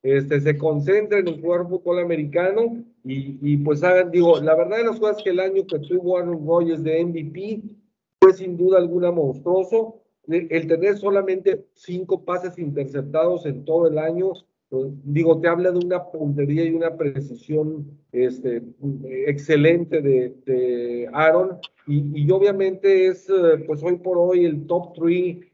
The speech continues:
de los mariscales de campo de la liga, junto con Mahomes y, y junto con Brady, con diferentes características y, y momentos y todo, cada uno de ellos,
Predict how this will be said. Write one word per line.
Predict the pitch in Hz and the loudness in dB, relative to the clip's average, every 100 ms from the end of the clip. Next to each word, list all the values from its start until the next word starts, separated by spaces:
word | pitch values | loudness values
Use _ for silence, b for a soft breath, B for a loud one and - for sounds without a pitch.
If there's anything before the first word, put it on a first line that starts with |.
| _ | _
de | 135 | -2
los | 135 131 | 2 2
mariscales | 139 139 139 - 165 165 | 0 -4 -4 -2 -2 -2
de | 151 | -2
campo | 156 156 160 | -4 -2 -2
de | 147 | 0
la | 131 | -2
liga, | 139 156 160 | -2 0 0
junto | 147 156 151 156 | 0 -4 -2 -2
con | 147 135 | -4 -6
Mahomes | 131 123 170 180 180 175 - _ _ | -6 -4 0 2 2 -2 -14 _ _
y, | 131 131 143 143 | -8 -6 -4 -4
y | 143 | -4
junto | 160 160 - | -4 -6 -4
con | 151 147 | -2 0
Brady, | 156 180 190 208 - _ - | 2 2 0 -4 -12 _ -2
con | 185 175 | 0 0
diferentes | 175 180 175 180 185 208 208 | -2 0 0 0 2 0 0
características | 196 170 151 151 143 143 190 170 175 160 147 | 0 0 -2 -4 -4 -6 -8 -2 -2 -2 -8
y, | 131 131 147 | -10 -6 -2
y | |
momentos | 139 131 143 160 170 175 170 | 0 0 0 0 -2 -2 -4
y | 147 | -6
todo, | 143 147 160 160 | -6 -2 0 0
cada | 156 156 | -2 -2
uno | 156 156 151 | -2 -2 0
de | 139 143 147 | 0 2 2
ellos, | 143 143 143 - | 2 -2 -6 -14